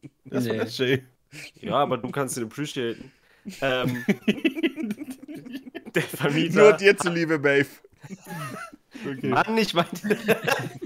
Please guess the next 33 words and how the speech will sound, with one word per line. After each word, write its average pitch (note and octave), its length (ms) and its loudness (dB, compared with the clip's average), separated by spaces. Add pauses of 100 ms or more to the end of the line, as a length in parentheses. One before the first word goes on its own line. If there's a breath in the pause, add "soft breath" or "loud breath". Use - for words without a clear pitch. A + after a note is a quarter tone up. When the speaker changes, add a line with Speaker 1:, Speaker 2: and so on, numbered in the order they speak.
(960 loud breath)
Speaker 3:
Okay, C#3+ 440 0 (320)
dann C#3 400 -2 (140)
hab C3+ 160 0
ich's D3 240 0
getan, C#3 720 0
um B2+ 280 -2 (440)
Maeve C3 360 0 (420)
eine C#3 240 -4
Freude - 420 0
zu G3+ 200 2 (100)
machen. - 320 -6
Ich - 120 -4
weiß F3+ 300 0
es - 200 -10
nicht. - 560 -12 (1160 loud breath)
Mein D#3 120 0
Vermieter F#3+ 320 0
hat F3+ 80 2
an F3+ 80 2
den F3 100 0
Sicherungen E3 380 -2
rumgespielt D3+ 640 -2 (400)
und E3 200 0
ich F3+ 160 0
bin F3+ 160 2
hier E3+ 140 4
am E3 80 0
P D#3+ 160 -2
C E3+ 240 0
und D3+ 100 -2
plötzlich E3 340 -4
ist C#3+ 100 -8
alles D3 320 0